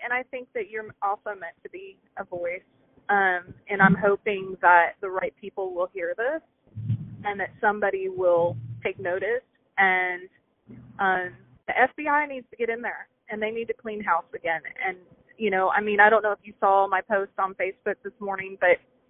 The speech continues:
Dyersburg has been named the most dangerous city to live in, in Tennessee, with a, with a population of sixteen thousand one hundred and sixty-four. And like I said in my post, it's probably less now,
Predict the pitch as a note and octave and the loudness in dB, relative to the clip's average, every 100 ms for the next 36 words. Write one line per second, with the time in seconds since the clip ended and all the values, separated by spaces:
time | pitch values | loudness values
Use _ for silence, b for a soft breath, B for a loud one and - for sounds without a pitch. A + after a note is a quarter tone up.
0 | _ _ _ _ G#3+ G#3+ C#4 G3 A3+ A3+ | _ _ _ _ 6 6 6 0 0 0
1 | G3+ - G#3 F#3+ F#3+ G3 - G3 F#3+ F#3 | -2 -4 0 2 0 -4 -8 -8 -8 -10
2 | F#3 F#3 - _ - G#3 G#3 G3+ - F#3 | -10 -14 -16 _ -4 0 2 2 0 -2
3 | F3+ F3+ F#3 F3+ - - E3+ E3+ - F3+ | -2 0 4 4 2 -2 -2 -2 -2 2
4 | E3+ D#3+ D#3+ E3+ _ F3 - - - - | 2 2 -6 -10 _ -4 -4 -8 -12 -12
5 | _ _ _ _ _ _ _ - G3+ G#3+ | _ _ _ _ _ _ _ 4 6 6
6 | F3 A3 A3 G#3 B3 B3+ A#3+ G#3+ A3+ G#3+ | 6 4 0 2 2 2 0 -2 -2 -6
7 | F#3 G3 - _ C4 B3 _ - A#3 G#3+ | -8 -10 -14 _ -10 -10 _ -12 -8 0
8 | F3+ F#3+ F#3+ F#3 F#3 F#3+ G3+ G3 F#3 F3 | 2 0 -4 -6 -6 -4 -6 -8 -10 -12
9 | _ F3+ _ F#3+ - E3+ E3+ F#3+ A3+ G#3 | _ -14 _ -16 -2 0 2 4 4 4
10 | A#3 G#3 G3+ F#3+ G#3+ G#3+ - B3+ - A3+ | 4 2 2 -2 0 -2 -4 -10 4 4
11 | A3 G3+ G3 G#3 G3 _ G3+ G#3+ | 4 0 2 2 2 _ -2 -2